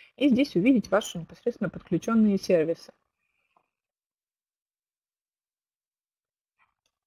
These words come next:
Пока грузится, перейдём ещё также в раздел Н С И администрирования и непосредственно в раздел один эс номенклатура. Здесь у нас галочка «Сервис один эс номенклатура»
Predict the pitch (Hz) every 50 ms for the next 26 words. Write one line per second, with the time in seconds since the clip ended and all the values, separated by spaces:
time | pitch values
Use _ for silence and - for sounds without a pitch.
0 | _ _ _ _ _ _ _ _ _ _ _ _ _ _ _ _ _ _ - -
1 | - - 175 185 233 262 277 262 - - 214 196 - 202 202 190 196 202 190 185
2 | 185 - - 196 185 - 190 175 180 180 - 175 175 180 180 180 185 - 185 180
3 | 170 170 175 175 - - 190 180 170 180 175 175 175 180 190 - - - 302 311
4 | 339 311 311 294 294 285 285 277 _ - - - - - - _ - 285 330 320
5 | 285 233 - 190 - - 269 262 - - 220 202 196 196 185 185 196 240 262 247
6 | 208 180 185 190 220 214 - 214 196 190 196 - - 190 190 - - 147 - -
7 | _ _ _ _ _ _ _ _ _ _ _ _ _ _ _ _ _ _ _ _
8 | _ _ _ _ _ _ _ _ _ _ _ - 196 196 202 196 220 220 190 180
9 | - - - - 190 190 180 160 156 - - - - 190 180 165 151 - - -
10 | - - - - 175 147 - - - - - - - 180 185 170 151 160 - -
11 | 156 151 147 170 - - - - - 170 - -